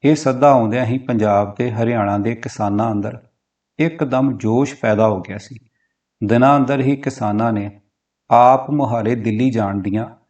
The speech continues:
ਤਿਆਰੀਆਂ ਕਰਨੀਆਂ ਸ਼ੁਰੂ ਕਰ ਦਿੱਤੀਆਂ ਸਨ। ਇਸ ਮੰਤਵ ਲਈ ਉਹਨਾਂ ਨੇ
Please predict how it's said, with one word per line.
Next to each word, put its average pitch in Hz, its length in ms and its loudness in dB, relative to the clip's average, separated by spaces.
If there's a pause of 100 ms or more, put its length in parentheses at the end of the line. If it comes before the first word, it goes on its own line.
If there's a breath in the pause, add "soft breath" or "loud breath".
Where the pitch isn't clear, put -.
(400)
ਤਿਆਰੀਆਂ 127 480 4
ਕਰਨੀਆਂ 117 440 -2
ਸ਼ੁਰੂ 135 280 -4
ਕਰ 110 220 0
ਦਿੱਤੀਆਂ 101 380 -6
ਸਨ। 101 220 -12 (680)
ਇਸ 147 280 4
ਮੰਤਵ 123 500 0
ਲਈ 123 260 -2
ਉਹਨਾਂ 131 380 0
ਨੇ 107 140 -6